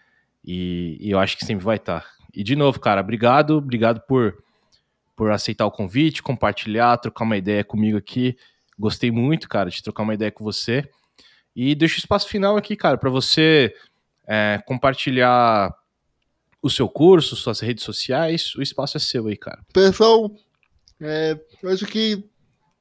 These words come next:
Speaker 2: já foi dito tudo, né? Mas convido vocês a vir conhecer um pouco do meu trabalho. É chip code ponto com ponto B R.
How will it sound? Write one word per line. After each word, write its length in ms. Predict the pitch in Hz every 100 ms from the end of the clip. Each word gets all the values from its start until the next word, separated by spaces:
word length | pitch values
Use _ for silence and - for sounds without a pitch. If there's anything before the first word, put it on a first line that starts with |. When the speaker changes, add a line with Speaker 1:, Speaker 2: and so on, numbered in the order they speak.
| _ _ _
Speaker 2:
já 220 | 160 170
foi 160 | 170 175
dito 280 | 170 160 -
tudo, 240 | 185 180
né? 140 | 160 160
Mas 480 | 165 165 165 - - _
convido 360 | 160 156 165 160
vocês 400 | 160 - 160 151
a 100 | 147
vir 160 | 156
conhecer 400 | 151 156 147 -
um 140 | 151 143
pouco 280 | 147 143 143
do 100 | 139
meu 160 | 143
trabalho. 680 | 135 131 131 147 165 175 170 _ _ _ _ _ _ _
É 520 | 135 135 139 135 131 131 -
chip 280 | - 156 -
code 420 | 151 151 143 -
ponto 280 | - 143 139
com 300 | 147 143 139
ponto 240 | 139 135
B 120 | 131
R. 540 | 135 143 151 156 160